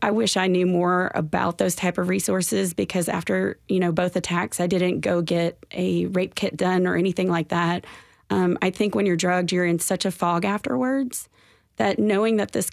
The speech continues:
could have been a possibility, that this did happen to you while you're in denial, you still need to take steps to try and preserve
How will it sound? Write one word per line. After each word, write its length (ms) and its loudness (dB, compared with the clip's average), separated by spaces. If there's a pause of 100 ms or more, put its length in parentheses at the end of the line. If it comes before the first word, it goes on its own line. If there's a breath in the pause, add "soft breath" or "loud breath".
(140)
could 200 -2
have 100 0
been 160 2
a 60 2
possibility, 720 0
that 160 -2
this 180 -6
did 180 -2
happen 340 0
to 60 0
you 180 2
while 180 2
you're 140 0
in 160 0
denial, 600 0
you 80 -6
still 240 -4
need 160 0
to 60 -4
take 240 -4
steps 540 -4 (340 soft breath)
to 100 -2
try 200 0
and 180 0 (220)
preserve 480 0